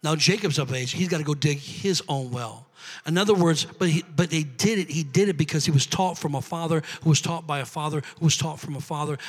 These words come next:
In other words, somebody has that power or that authority. And by the way,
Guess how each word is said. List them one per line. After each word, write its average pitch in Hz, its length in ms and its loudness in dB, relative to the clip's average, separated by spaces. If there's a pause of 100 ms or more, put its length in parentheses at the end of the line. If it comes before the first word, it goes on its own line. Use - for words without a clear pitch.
In 165 140 -2
other 180 140 0
words, 156 160 2
somebody 180 1000 0 (300)
has 156 220 -4
that 151 200 -2
power 156 380 0
or 147 140 -4
that 147 100 -2
authority. 156 300 -2
And 139 100 -6
by 180 140 -4
the 185 100 -2
way, 165 380 -2